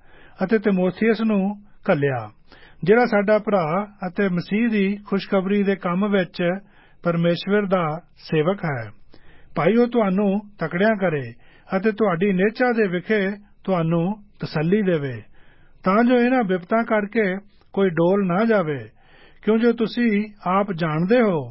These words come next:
ਭਾਈ, ਅਸੀਂ ਇਸੇ ਲਈ ਥਾਪੇ ਹੋਏ ਹਾਂ। ਸਗੋਂ ਜਾਂ ਅਸੀਂ ਤੁਹਾਡੇ ਕੋਲ ਸਾਂ, ਤਾਂ ਤੁਹਾਨੂੰ ਅੱਗੋਂ ਹੀ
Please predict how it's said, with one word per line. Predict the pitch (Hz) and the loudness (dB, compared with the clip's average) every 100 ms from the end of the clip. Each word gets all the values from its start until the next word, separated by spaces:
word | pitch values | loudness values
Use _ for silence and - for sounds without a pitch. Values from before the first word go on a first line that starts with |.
| - - - - | -14 -20 -20 -6
ਭਾਈ, | 165 208 | -2 2
ਅਸੀਂ | 214 208 202 | 0 0 0
ਇਸੇ | 196 226 | 2 2
ਲਈ | 226 202 202 226 - - - - | 2 2 0 -4 -12 -20 -12 -4
ਥਾਪੇ | 170 170 233 | -2 2 4
ਹੋਏ | 208 190 | 4 2
ਹਾਂ। | 151 139 113 110 - - - - | 0 -4 -8 -14 -20 -20 -20 -6
ਸਗੋਂ | 208 220 | -2 0
ਜਾਂ | 202 185 226 233 | 2 2 2 2
ਅਸੀਂ | - 226 | 0 -2
ਤੁਹਾਡੇ | 220 208 156 202 | 0 0 0 -2
ਕੋਲ | 208 202 202 185 | 0 0 0 -2
ਸਾਂ, | - 208 220 208 214 - - - - | -2 0 0 -2 -6 -16 -20 -20 -2
ਤਾਂ | 208 | 0
ਤੁਹਾਨੂੰ | 214 226 175 190 208 208 214 - - - 185 | 2 0 2 2 0 0 -4 -16 -20 -8 -6
ਅੱਗੋਂ | 185 247 240 | 0 2 4
ਹੀ | 240 | 4